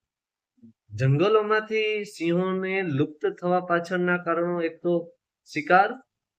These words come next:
અને બીજું જંગલોનું પ્રમાણ છે ઘટવું. એટલા માટે છે એ ખાલી સિંહ નહીં, પરંતુ અનેક પશુ પ્રાણીઓ છે એ લુપ્ત થવા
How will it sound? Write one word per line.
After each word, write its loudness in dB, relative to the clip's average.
અને 2
બીજું 4
જંગલોનું 0
પ્રમાણ 0
છે -2
ઘટવું. -12
એટલા 2
માટે 0
છે -2
એ 2
ખાલી -2
સિંહ -2
નહીં, -2
પરંતુ 0
અનેક 2
પશુ -2
પ્રાણીઓ 0
છે -8
એ 0
લુપ્ત -6
થવા -6